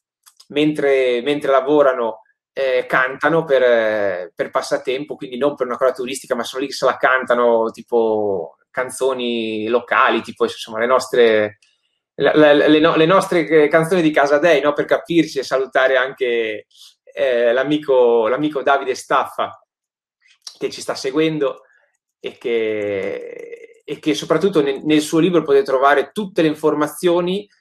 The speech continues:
riguardo le distillerie, poi che ne parleremo in fondo. Eh, e qui, eccolo qua, vedete, tutto lavoro manuale, vedete anche il braccio della signora da non far mai arrabbiare, perché anche vedete come tiene il coltello dalla parte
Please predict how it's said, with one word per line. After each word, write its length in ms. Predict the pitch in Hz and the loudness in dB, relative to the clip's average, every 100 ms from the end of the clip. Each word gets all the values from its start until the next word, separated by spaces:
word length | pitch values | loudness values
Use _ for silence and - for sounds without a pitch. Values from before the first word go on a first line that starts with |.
| - | -6
riguardo 460 | 151 151 151 147 | 0 2 2 2
le 120 | 143 151 | 2 0
distillerie, 640 | 151 - 147 170 139 151 | -2 -4 0 2 2 2
poi 140 | 147 | 2
che 80 | 139 | 0
ne 120 | 131 | -4
parleremo 400 | 131 131 131 123 | -2 0 0 -2
in 100 | 123 | -6
fondo. 520 | - 110 104 107 107 - | -10 -10 -8 -6 -6 -6
Eh, 360 | 123 - - - _ _ _ _ _ _ _ _ _ _ _ _ - - | -8 -8 -14 -18 _ _ _ _ _ _ _ _ _ _ _ _ -20 -2
e 80 | - | 0
qui, 240 | - 208 - | 2 2 2
eccolo 300 | 165 160 - | 2 2 2
qua, 160 | 110 | 0
vedete, 280 | 139 139 123 | 2 0 0
tutto 240 | 170 160 | -8 0
lavoro 460 | 156 143 147 139 - | 2 4 4 4 2
manuale, 580 | 127 127 131 113 101 131 | -2 -4 0 0 0 -2
vedete 200 | 143 123 | -2 -4
anche 160 | 120 | -6
il 200 | 123 123 | -10 -10
braccio 320 | 117 135 131 123 | -2 0 0 -4
della 160 | 120 | -6
signora 460 | 120 117 120 127 113 | -6 -10 -8 -4 -2
da 120 | 117 | -2
non 160 | 120 117 | -4 -6
far 240 | 127 120 | -4 -2
mai 160 | 127 120 | -2 0
arrabbiare, 520 | 117 113 113 110 104 | -2 0 0 0 -4
perché 460 | 107 101 110 - - | -8 -8 -8 -8 -8
anche 200 | 127 120 | -6 -2
vedete 180 | 151 | -2
come 180 | 131 123 | 0 -4
tiene 200 | - 131 | -4 -6
il 100 | 117 | -4
coltello 420 | - 120 - 131 | -2 -2 0 2
dalla 220 | 127 117 - | 4 2 0
parte 500 | 120 120 117 107 | -2 0 -4 -4